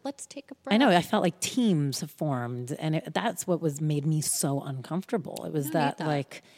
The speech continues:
Speaker 2: th-, well, it's unnecessary because it doesn't really matter, I guess is where I kept going. I'm like, "It doesn't really matter."
Speaker 1: Nope. And
Speaker 2: Whatever the truth is.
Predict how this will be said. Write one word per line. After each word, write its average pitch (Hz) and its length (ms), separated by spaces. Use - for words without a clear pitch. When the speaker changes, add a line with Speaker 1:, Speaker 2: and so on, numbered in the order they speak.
Speaker 2:
th-, 262 100
well, 294 100
it's 285 120
unnecessary - 800
because 208 260
it 233 80
doesn't 262 220
really 226 180
matter, 185 760
I 180 60
guess 190 200
is 180 80
where 170 180
I 226 140
kept - 300
going. 135 320
I'm 135 80
like, 170 160
"It - 180
doesn't 359 360
really 330 360
matter." 330 500
Speaker 1:
Nope. 233 300
And 190 160
Speaker 2:
Whatever 247 280
the 247 120
truth - 520
is. 143 440